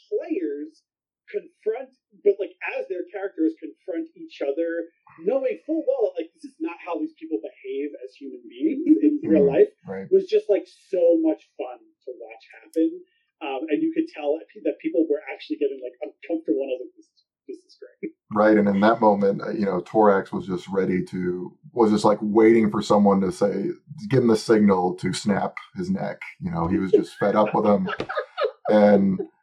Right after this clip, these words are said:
Speaker 2: you know, that's, that's how, that's how Torax reacts to things. You know, he just, he just goes, you know, a hundred percent, uh, full aggression, um, especially given, you know, the events that led up to there and, you know,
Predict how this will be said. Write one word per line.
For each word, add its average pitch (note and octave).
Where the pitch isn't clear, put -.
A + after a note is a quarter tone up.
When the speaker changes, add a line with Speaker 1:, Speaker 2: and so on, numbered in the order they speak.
Speaker 2:
you F#2+
know, G2
that's, G#2
that's G#2
how, G#2
that's G2+
how G#2+
Torax A#2
reacts G2
to F#2
things. F#2
You F#2+
know, F#2
he G2+
just, -
he G#2+
just G2+
goes, F#2+
you G#2
know, F#2
a -
hundred G#2
percent, G2+
uh, F2+
full G#2
aggression, F#2+
um, F3+
especially G2+
given, F#2+
you G2+
know, F#2
the F2
events F#2+
that -
led G2
up G2
to -
there F#2
and, F2+
you G2
know, F#2+